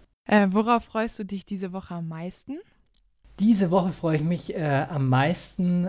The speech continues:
Speaker 2: ähm, meine Eltern kommen zu Besuch und das ist immer sehr
Speaker 1: Ah.
Speaker 2: schön für unseren kleinen Sohn, weil er sich freut, dass er Oma und Opa auch mal sehen kann. Genau.
Speaker 1: Woher kommst du denn ursprünglich?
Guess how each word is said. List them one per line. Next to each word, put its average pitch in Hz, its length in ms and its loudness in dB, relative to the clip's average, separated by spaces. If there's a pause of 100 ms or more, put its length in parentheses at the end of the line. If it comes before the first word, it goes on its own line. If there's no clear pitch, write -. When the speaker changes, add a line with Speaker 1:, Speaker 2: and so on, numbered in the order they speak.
Speaker 2:
ähm, 139 580 0
meine 143 220 0
Eltern 180 260 2
kommen 156 200 -2
zu 143 100 -6
Besuch 127 400 -2 (240)
und 151 180 -4
das 151 180 -2
ist - 180 -6
immer 160 220 2
sehr 147 160 2
Speaker 1:
Ah. - 20 0
Speaker 2:
schön 170 260 2
für - 140 -6
unseren 143 260 -2
kleinen 135 240 0
Sohn, 143 360 0
weil 131 100 -2
er 131 160 0
sich 131 240 -10
freut, 135 300 -6
dass 127 160 -4
er 113 180 -4 (440)
Oma 165 260 2
und 151 100 0
Opa 139 300 -4
auch 117 120 -8
mal 113 140 0
sehen 113 300 -2
kann. 110 280 -10 (140)
Genau. 117 360 -2 (520)
Speaker 1:
Woher 208 160 -4
kommst 269 280 -8
du 294 60 -8
denn 190 200 -10
ursprünglich? 190 760 -12